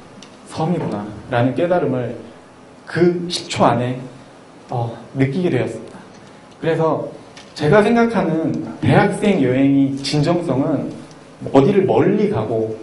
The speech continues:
오래 가고 남들이 안 가는 오지를 가는 데 있다고 생각하지 않습니다. 오히려 제가 말씀드린 대로 누구를 만나고 누구와 함께 여행을 했고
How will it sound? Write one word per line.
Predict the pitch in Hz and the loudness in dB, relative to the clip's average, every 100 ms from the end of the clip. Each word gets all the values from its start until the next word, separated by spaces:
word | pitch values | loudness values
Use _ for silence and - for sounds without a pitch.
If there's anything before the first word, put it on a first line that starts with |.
| 117 | 0
오래 | - 208 - | 4 6 4
가고 | 120 110 117 110 - - - | 2 -2 -4 -4 -8 -14 -2
남들이 | 120 170 208 202 | 0 2 2 2
안 | 127 | 2
가는 | 143 147 | 2 0
오지를 | 117 123 180 233 247 | 0 0 0 2 0
가는 | 139 143 | 0 0
데 | 147 | 0
있다고 | 123 - 131 | -2 -2 -2
생각하지 | 170 180 185 180 | -2 -4 -4 -4
않습니다. | 104 - 113 110 117 120 | -4 -6 -6 -6 -6 -4
오히려 | 127 151 170 | 2 6 6
제가 | 139 139 | 4 0
말씀드린 | 113 - 135 123 120 | 0 -2 -2 -2 -2
대로 | 120 113 147 - - - - - | -2 0 -2 -4 -12 -16 -16 -2
누구를 | 135 185 208 | 0 4 4
만나고 | 135 120 127 117 | 2 0 -2 -2
누구와 | 127 147 156 | -2 2 0
함께 | 165 160 | 2 0
여행을 | 117 117 120 | 2 0 -2
했고 | 135 - 135 117 - | -4 0 0 2 -2